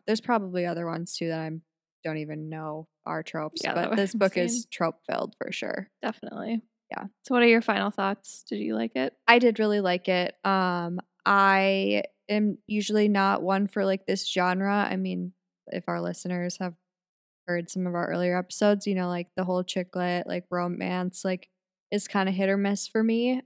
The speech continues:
Speaker 1: Um, I really liked this one. I just, like I said earlier, I felt like their problems were very real. I was very on board with their fake dating reasoning. Um, I loved the characters. Like, they were so quirky and fun to read about.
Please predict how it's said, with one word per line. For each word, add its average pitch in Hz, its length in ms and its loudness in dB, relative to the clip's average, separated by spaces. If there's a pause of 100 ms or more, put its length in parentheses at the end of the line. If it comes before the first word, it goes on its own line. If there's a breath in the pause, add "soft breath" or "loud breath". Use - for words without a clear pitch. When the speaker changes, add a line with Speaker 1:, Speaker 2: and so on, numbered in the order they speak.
(120)
Speaker 1:
Um, 185 420 2
I 202 120 6
really 202 240 4
liked 185 300 -2
this 175 240 -4
one. 175 200 -2
I 170 100 -2
just, - 220 -10 (300)
like 185 160 0
I - 20 -6
said 202 180 -4
earlier, 170 300 0
I 175 40 -6
felt - 120 -6
like 170 180 -4
their 190 120 -4
problems 190 440 0
were 185 100 -2
very 175 300 2
real. 175 680 -2 (460)
I 190 60 2
was 190 140 0
very 190 160 2
on 180 160 0
board 175 380 0
with 180 180 -4
their 165 180 -4
fake 175 320 -6
dating 233 340 6
reasoning. 202 800 0 (100)
Um, 180 380 -4
I - 60 -8
loved 185 320 -2
the 190 120 -6
characters. 180 600 -2
Like, 170 180 -8 (120)
they 170 80 -6
were 165 100 -6
so 202 220 -2
quirky 190 680 -4
and 170 160 -6
fun 185 520 0
to 196 140 -6
read 175 260 -2
about. 180 540 2